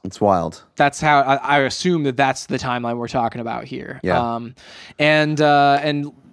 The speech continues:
Speaker 2: I've always wondered, how did it get separated from Captain America in those Arctic waters?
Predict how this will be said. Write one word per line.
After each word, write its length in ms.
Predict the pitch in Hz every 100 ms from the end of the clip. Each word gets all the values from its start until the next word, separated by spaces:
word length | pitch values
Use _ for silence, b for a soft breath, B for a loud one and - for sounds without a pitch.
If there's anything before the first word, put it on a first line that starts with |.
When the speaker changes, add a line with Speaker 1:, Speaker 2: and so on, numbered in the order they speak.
| -
Speaker 2:
I've 140 | 170 170
always 420 | 196 220 220 147
wondered, 340 | 147 131 123
how 220 | 120 165 160
did 100 | 151
it 60 |
get 180 | 139 143
separated 600 | - 135 135 127 123 120
from 500 | - 131 123 123 120
Captain 380 | - 135 - 127
America 360 | 123 120 113 127
in 120 | 175 165
those 180 | 131
Arctic 320 | 123 110 110 110
waters? 420 | - - -